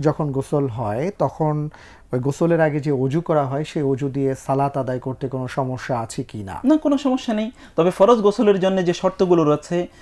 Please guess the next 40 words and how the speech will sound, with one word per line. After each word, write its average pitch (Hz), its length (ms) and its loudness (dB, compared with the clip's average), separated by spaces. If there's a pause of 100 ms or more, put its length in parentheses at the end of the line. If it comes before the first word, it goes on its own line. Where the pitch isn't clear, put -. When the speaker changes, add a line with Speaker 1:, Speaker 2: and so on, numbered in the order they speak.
(160)
Speaker 2:
সেই - 180 -8
শর্তগুলো, 147 480 0
তাকে 139 200 0
তিনটি 214 280 0
শর্ত 175 260 -2
রয়েছে, 151 460 0
মানে 135 200 0
যেটা 135 200 0
ফরজ 147 380 4
আমরা 123 160 2
Speaker 1:
জি, 131 40 0
Speaker 2:
জানি, 147 260 0
Speaker 1:
অবশ্যই 160 360 6
Speaker 2:
সেটাতে 165 160 8
Speaker 1:
পালন 147 200 6
করতে 156 180 6
হবে। - 80 4
Speaker 2:
অবশ্যই 120 280 4
পালন 151 280 6
করতে 139 180 2
হবে। 143 80 2
তা 151 80 2
হচ্ছে 165 220 0
তাকে 151 240 2
অবশ্যই 151 380 2
নিয়ত 143 280 4
করতে - 220 -8
হবে। 101 220 -10 (360)
তিনি 185 160 6
যদি 202 180 4
নিয়ত 208 300 4
না 202 140 6
করেন 185 240 4
যে 170 100 8
আমি 165 140 4
ফরজ 180 420 6
গোসলের 170 380 6
নিয়ত 147 260 6
করছি, 147 280 -2
অর্থাৎ 147 280 6